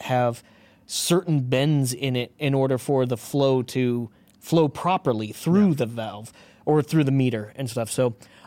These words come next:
Speaker 1: I want to use this meter. I mean, it was not cheap. I think it was a hundred bucks all in with the electronics that go with it. Um, and I wanna play with it, but I, I was thinking, I've got this flow meter,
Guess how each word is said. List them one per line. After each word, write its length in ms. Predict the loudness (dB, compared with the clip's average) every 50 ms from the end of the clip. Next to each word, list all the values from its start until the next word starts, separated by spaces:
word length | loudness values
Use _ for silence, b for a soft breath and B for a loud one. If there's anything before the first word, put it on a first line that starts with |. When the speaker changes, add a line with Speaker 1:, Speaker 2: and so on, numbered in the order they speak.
| B
Speaker 1:
I 120 | 0 2 4
want 340 | 4 6 6 4 4 2 0
to 100 | 0 2
use 260 | 2 4 4 4 4
this 180 | 2 0 0
meter. 320 | 0 0 0 0 0 -2 -2 -2
I 80 | -2
mean, 320 | -2 -2 -2 -4 -6 -8 -6
it 80 | -4 -2
was 260 | -2 -2 -2 -4 -10 _ _ _ _ _ _ _ -10 -6
not 420 | -2 0 0 0 -2 -4 _ -8
cheap. 360 | -6 -2 -2 0 -2 0 -2
I 80 | -4 -4
think 140 | -2 -4 -4
it 40 |
was 100 | -2 -4
a 60 | -4 -4
hundred 320 | -2 -2 -2 -2 -2 -2
bucks 320 | 0 -2 -2 -2 -4 -12 -14 -10
all 320 | -6 -4 -2 -2 -2 -2 -4
in 440 | -4 -2 -2 -2 -2 -2 -6 -10 -12 -12 -8
with 300 | -4 -4 -4 -4 -6 -8
the 100 | -8 -6
electronics 580 | -4 -6 -6 -4 -2 -2 0 0 -2 -4 -6
that 60 | -8
go 140 | -8 -6 -6
with 160 | -6 -6 -6 -6
it. 120 | -8 -8 b b b b b b b b b b -4
Um, 420 | -2 0 2 2 2 0 -4 -10 -12 _ _ _ _ _ _ _ _ _ -4
and 120 | 0 0
I 40 | 2
wanna 200 | 2 4 2 2
play 260 | 0 2 2 4 4 4
with 180 | 4 2 2
it, 160 | 0 -2 0
but 260 | 0 0 0 0 -4 -20 _ _ _ _ -2 0
I, 200 | 2 2 2 2
I 80 | 2 0
was 180 | 2 2 0 0
thinking, 420 | 0 0 0 2 0 0 0 -2 b b b b b b b b b _ _ _ _ _ _ -2
I've 120 | -2 0 2
got 180 | 2 2 2
this 140 | 2 0 -2
flow 240 | -2 0 2 4 4
meter, 440 | 4 4 4 4 4 2 2 0